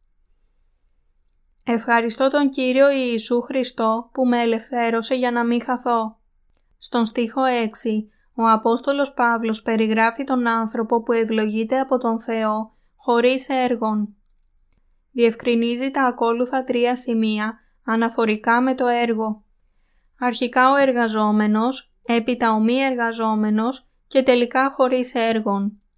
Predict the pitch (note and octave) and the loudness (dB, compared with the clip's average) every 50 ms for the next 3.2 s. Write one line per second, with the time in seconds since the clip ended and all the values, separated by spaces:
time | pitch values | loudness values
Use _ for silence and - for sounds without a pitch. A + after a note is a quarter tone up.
0 | _ _ _ _ _ _ _ _ _ _ _ - C4 B3 A#3+ B3+ C4+ C#4 C#4+ D4 | _ _ _ _ _ _ _ _ _ _ _ -2 -2 0 2 2 0 0 2 0
1 | D4 C#4 C#4+ C#4 C4 B3+ B3 A#3 A3 G#3 G#3+ G#3+ _ _ _ _ _ _ _ _ | 0 0 0 0 2 2 2 2 0 0 -4 -6 _ _ _ _ _ _ _ _
2 | _ - B3+ B3+ B3 C4+ C4+ C4+ C4+ - D#4 D4+ D4 C4+ B3+ B3+ A#3 A3+ G#3 A3 | _ -2 0 0 2 4 2 2 2 0 0 0 0 2 2 2 2 2 2 0
3 | A3+ A#3 A3+ A3 | 0 0 -2 -4